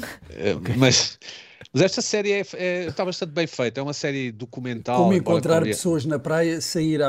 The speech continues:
Speaker 2: Não sei.
Speaker 3: praia. Pedro Buxeri Mendes.
Speaker 1: <laughs> com reenactments, portanto com atores,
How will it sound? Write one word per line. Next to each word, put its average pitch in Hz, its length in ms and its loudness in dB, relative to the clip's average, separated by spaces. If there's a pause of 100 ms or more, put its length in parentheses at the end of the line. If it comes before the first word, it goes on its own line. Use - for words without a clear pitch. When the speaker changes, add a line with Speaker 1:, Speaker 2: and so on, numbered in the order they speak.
Speaker 2:
Não 98 100 -6
sei. 113 220 -2
Speaker 3:
praia. 92 80 -14 (160)
Pedro 117 340 4
Buxeri 123 340 2
Mendes. - 200 0 (120)
Speaker 1:
<laughs> - 220 -10 (420)
com 127 220 4
reenactments, 123 880 4
portanto - 320 -8
com 113 160 0
atores, 110 540 2